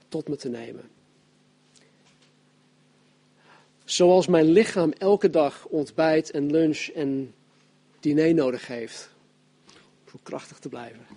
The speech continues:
<laughs> om gezond te blijven, heeft mijn hart dagelijks Gods woord nodig.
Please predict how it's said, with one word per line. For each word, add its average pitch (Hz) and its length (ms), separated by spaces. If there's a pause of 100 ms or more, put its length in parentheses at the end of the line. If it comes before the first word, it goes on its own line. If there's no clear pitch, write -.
(420)
<laughs> - 520
om 170 120
gezond 190 320
te 180 60
blijven, 131 480 (1400)
heeft 170 280
mijn 151 220
hart 160 640 (320)
dagelijks 170 1000
Gods - 360
woord 165 320
nodig. 123 640